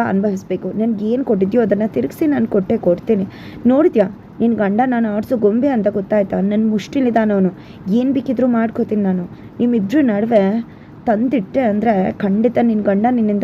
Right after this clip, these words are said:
ದೂರ ಆಗ್ಬಿಡ್ತಾನೆ. ಏನ್ ಗಂಡ ಜೊತೆಲಿದ್ದೇನೆ ಅಂತ ಮೆರೀತಾ ಇದ್ಯಾ? ನಿನ್ ಗಂಡನ್ ದೂರ ಮಾಡೋದು ಕ್ಷಣ ಮಾತ್ರ. just ನೋಡಿದ್ಯಾ ಒಂದು ಕ್ಷಣಕ್ಕೆ ನಿನ್ ಗಂಡ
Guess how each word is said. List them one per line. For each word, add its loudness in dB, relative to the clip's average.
ದೂರ 0
ಆಗ್ಬಿಡ್ತಾನೆ. -2
ಏನ್ 0
ಗಂಡ 2
ಜೊತೆಲಿದ್ದೇನೆ 0
ಅಂತ -2
ಮೆರೀತಾ 2
ಇದ್ಯಾ? 0
ನಿನ್ 0
ಗಂಡನ್ 0
ದೂರ 2
ಮಾಡೋದು 0
ಕ್ಷಣ -4
ಮಾತ್ರ. -2
just -2
ನೋಡಿದ್ಯಾ 2
ಒಂದು 2
ಕ್ಷಣಕ್ಕೆ -2
ನಿನ್ 0
ಗಂಡ 0